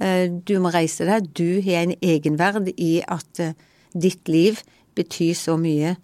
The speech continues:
eh, for deg, at du har det bra, at ikke bruk tid og energi på det, men tenk, bruk heller tid og energi på de barna som du har, eh, det å ha en, eh, fin hverdag,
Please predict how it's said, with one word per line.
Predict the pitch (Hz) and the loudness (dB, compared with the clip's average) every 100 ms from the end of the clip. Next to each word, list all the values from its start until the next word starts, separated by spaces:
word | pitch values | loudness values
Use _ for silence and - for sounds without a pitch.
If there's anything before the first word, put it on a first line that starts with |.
| _ _ _ - | _ _ _ -6
eh, | 180 165 165 | -2 0 -2
for | 160 175 165 | -2 -2 0
deg, | 160 208 254 - - | 0 -2 -4 -10 -6
at | 190 170 | -4 -2
du | 175 160 160 | -2 0 0
har | 165 | 0
det | 156 | -2
bra, | 180 254 - | 0 -2 -2
at | 170 | -4
ikke | 185 - 180 | -6 -6 -6
bruk | 156 160 - | -6 -6 -4
tid | 156 151 | -4 -2
og | |
energi | 156 160 - 160 | -2 -4 -4 -6
på | 160 | -2
det, | 175 262 | -2 0
men | 277 220 202 | 0 0 -2
tenk, | - 175 - _ - | -4 -6 -8 _ -8
bruk | 180 175 | -6 -4
heller | 165 165 165 - _ _ _ - | -4 -4 -4 -8 _ _ _ -12
tid | - 160 156 - | -2 0 0 0
og | 170 165 160 - | -2 0 0 -2
energi | - 165 156 165 160 | -2 -2 -2 -2 -2
på | 156 165 156 151 - _ _ _ - | -2 -6 -4 -6 -12 _ _ _ -4
de | 170 | -2
barna | 165 156 160 160 | 0 0 0 -2
som | - 165 | -2 -2
du | 165 | 2
har, | 175 233 269 - _ _ _ - | 2 2 0 -6 _ _ _ -4
eh, | 185 156 | -2 -2
det | 160 165 | 0 2
å | 160 | 0
ha | 165 160 156 | -2 -4 -4
en, | 156 156 156 | -2 -2 -2
eh, | 156 151 156 165 _ | -2 -4 -6 -12 _
fin | - 170 165 | -2 0 2
hverdag, | 165 160 175 247 | 0 0 0 -2